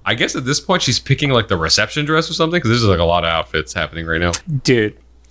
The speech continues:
Speaker 2: royal weddings,
Speaker 1: Yeah.
Speaker 2: she's got, like, seven outfit changes. Come on.
Speaker 1: So this servant girl freaks the fuck out. She's like, "Please don't ask me." And this is what broke my heart. She said, like, "If I choose the wrong one, then I'll be punished."
Speaker 2: Yeah.
Speaker 1: It was like, "What kind of, what?"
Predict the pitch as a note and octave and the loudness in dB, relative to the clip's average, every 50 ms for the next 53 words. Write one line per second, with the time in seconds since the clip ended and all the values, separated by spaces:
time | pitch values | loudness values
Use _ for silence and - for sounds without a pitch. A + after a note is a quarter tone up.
0 | - - - C#3 C3+ D#3 E3+ F3+ F3+ F3+ F3 F#3 F3+ F#3 F#3+ F#3 F3+ F3 - - | -20 -18 -8 0 2 4 4 4 2 2 0 0 2 2 0 0 0 -2 -2 -2
1 | - G3+ F#3+ F#3+ E3+ D3 F3+ E3 D#3 D3 C3+ B2 - - - B2 A2+ A2+ A2+ A2 | 0 2 2 2 2 2 2 0 0 0 -2 -4 -4 -2 0 0 0 0 -2 -6
2 | G#2+ A2+ - - C#3 - B2+ C3 C#3+ C#3 C#3 B2+ - - C#3 A#2+ B2 B2 A2+ - | -8 -8 -12 -12 -10 -8 -8 -8 -6 -4 -4 -2 0 2 0 0 0 -4 -8 -14
3 | - - - - - A#2 A2+ F#2+ A#2+ D#3+ - - - G2 G#2 A2+ B2 G#2+ F2 - | -20 -6 -2 0 2 2 2 0 0 0 0 2 2 0 0 2 0 -2 -2 -2
4 | - D#2 D2+ D2+ D2+ D2 - - - - - - - - - G2 F#2+ G2 - - | 0 0 2 2 2 0 -4 -8 -16 -18 -14 -14 -12 -6 -2 0 0 0 0 -4
5 | - - E2 - - - E2 D#2 - - D#2+ D#2+ D#2+ D#2 - - - - D#2+ E2+ | -6 -6 -8 -8 -4 -2 -2 -2 -2 -2 -2 0 0 -2 -2 -4 -6 -4 -2 0
6 | E2+ E2 D#2 - - - - A2 A2 G2+ G#2 F#2 F2+ F2+ F#2 - - - F2 E2 | 0 0 0 -2 -6 -2 2 2 4 4 2 2 2 2 0 0 -2 -2 -2 -2
7 | E2 E2 G2+ B2 C3 G#2 F2 E2 C#2+ - F2 E2 - - D#2+ D#2+ F2+ F#2 F2 - | 0 0 0 2 2 0 0 -2 -2 0 -2 -2 0 0 0 0 2 0 0 0
8 | F2 F2 - F#2 F2+ F#2 F2+ E2+ F2+ E2+ - F2+ F#2+ F#2 - - A2+ A2 G#2 F#2+ | -2 -2 0 0 2 0 0 0 -2 -2 0 0 0 0 -2 0 0 0 0 0
9 | G2 F#2 E2+ F#2+ F#2+ F#2 F#2 F2 E2+ D#2+ D#2 D#2+ F#2+ G#2+ A2 G2 E2+ D2+ D2 D2+ | 0 0 0 2 2 2 2 0 -4 -4 -2 0 2 2 2 0 -2 -2 -2 -4
10 | D2 - D#2 D2 - - D#2+ D2+ D2 D2 D2 - - - - - - D3 B2+ C3 | -2 -2 -4 -4 -2 -2 -2 -2 0 0 0 0 0 -2 -4 -4 -2 0 0 0
11 | A#2+ - - _ _ - - - G2 F2 - F2+ E2+ - - - - - - - | 0 -2 -8 _ _ -20 -12 -10 -8 -4 -4 -4 -6 -6 -12 -20 -18 -14 -14 -12
12 | - F#2+ C#2 C2 - - _ - - - A#2+ D#3+ E3+ - | -12 -12 -12 -14 -14 -18 _ -20 -20 -8 -4 -4 -4 -4